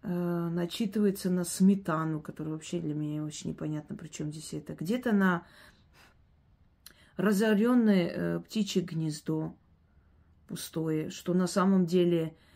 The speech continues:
вообще-то предвестник бе-, бед, и на птичье гнездо, если оно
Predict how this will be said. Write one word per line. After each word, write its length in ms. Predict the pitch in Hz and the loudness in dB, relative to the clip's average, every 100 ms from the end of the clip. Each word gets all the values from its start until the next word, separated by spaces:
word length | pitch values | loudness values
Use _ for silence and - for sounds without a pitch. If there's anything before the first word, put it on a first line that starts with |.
| - _ - | -20 _ -14
вообще-то 560 | 156 - 170 - 160 | -10 -4 -4 -2 -4
предвестник 760 | 156 165 165 175 175 - 165 160 | -4 -8 -4 0 2 0 -4 -4
бе-, 360 | 156 180 180 170 | 0 2 2 0
бед, 420 | 160 196 202 - | 2 2 2 -4
и 260 | 156 156 | -4 -2
на 440 | 156 160 160 160 156 - | -2 -4 -4 -6 -8 -10
птичье 340 | 175 - 156 | -12 -6 -6
гнездо, 680 | 151 170 165 165 214 226 - _ _ _ _ - - - _ _ - _ _ _ _ _ | -4 -4 -4 -2 -2 -2 -10 _ _ _ _ -20 -20 -20 _ _ -20 _ _ _ _ _
если 440 | 185 170 175 - 170 | -6 -2 -2 -2 -2
оно 360 | 160 160 151 | -2 -2 -4